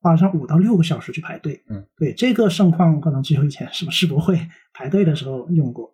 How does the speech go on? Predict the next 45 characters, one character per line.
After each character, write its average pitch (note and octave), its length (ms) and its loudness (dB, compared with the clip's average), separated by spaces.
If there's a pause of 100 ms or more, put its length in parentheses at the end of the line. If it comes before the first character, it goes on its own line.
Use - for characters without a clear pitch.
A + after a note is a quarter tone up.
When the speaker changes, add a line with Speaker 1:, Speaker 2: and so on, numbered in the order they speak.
Speaker 1:
非 A3+ 160 0
常 C#3 180 0
的 C3 220 -6
狂 G#2+ 280 -8
热。 C3 180 -8 (440)
Speaker 2:
对， G#2 220 -6
而 A2 120 2
且 A#2+ 320 0
现 C#3 240 0
在 B2+ 220 0
代 B2 180 0
表 G2 220 -4
日 A2+ 140 2
本 G2 180 -2
奶 G2+ 180 -2
茶 - 280 -8
的 F#2+ 320 0
居 - 160 -4
然 G2+ 100 0
是 G#2 120 -2
贡 A2+ 240 -2
茶。 - 200 -8 (420)
Speaker 1:
嗯。 D#3+ 100 4
Speaker 2:
贡 D3+ 140 2
茶 A2 160 -2
其 - 120 -8
实 G2+ 100 -4
在 A2+ 160 0
国 G2 220 -6
内 G#2+ 180 2
都 G#2+ 160 2
已 G2+ 60 2
经 G2 180 0
被 G2+ 220 2
那 G#2 100 0
个 G2 100 -2
山 G#2+ 280 -2
寨 G2+ 260 -2
给 F2 360 -10
搞 F#2+ 200 -2
得 F#2+ 140 -2
好 F2+ 140 -6
像 F#2+ 260 -2
已 F2 60 2
经， F#2 300 -4